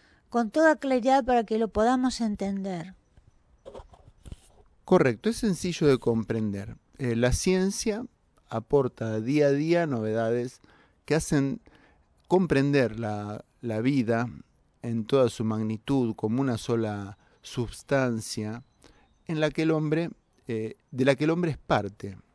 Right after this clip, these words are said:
Speaker 2: Uno de estos descubrimientos novedosos, de la categoría, como te podría decir, del A D N, del, de la genética,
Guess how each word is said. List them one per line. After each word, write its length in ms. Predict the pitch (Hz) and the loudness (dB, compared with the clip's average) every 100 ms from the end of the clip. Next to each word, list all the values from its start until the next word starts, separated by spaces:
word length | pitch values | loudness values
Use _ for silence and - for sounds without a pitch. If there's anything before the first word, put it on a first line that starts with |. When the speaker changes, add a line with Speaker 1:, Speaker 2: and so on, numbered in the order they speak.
| _ _ _ _ _ _ _ - | _ _ _ _ _ _ _ -4
Speaker 2:
Uno 200 | 175 208 | 0 2
de 80 | 202 | 2
estos 260 | - 160 | 2 2
descubrimientos 800 | 135 - - 123 135 156 135 123 | 2 -2 -2 0 2 0 0 -2
novedosos, 840 | 113 104 110 135 117 - 113 120 - _ _ - _ - - _ _ _ - | -2 0 4 6 4 0 -8 -8 -14 _ _ -20 _ -20 -20 _ _ _ -4
de 180 | 117 | 0
la 120 | 123 120 | 0 0
categoría, 600 | 131 135 151 190 311 214 | -2 0 2 2 2 0
como 260 | 139 123 | 0 0
te 120 | 117 | -2
podría 360 | 113 127 156 180 | 0 0 2 2
decir, 380 | 139 127 - 185 | 2 0 -2 2
del 200 | 147 123 | 2 2
A 160 | - 117 | 0 0
D 320 | 117 165 175 | 2 4 4
N, 180 | 127 113 | 2 0
del, 280 | 110 110 - | 0 -2 -8
de 180 | - 117 | -6 -6
la 120 | 110 | -6
genética, 1080 | - 135 175 143 - 110 120 107 107 107 | -4 0 2 0 -4 -4 -6 -4 -4 -6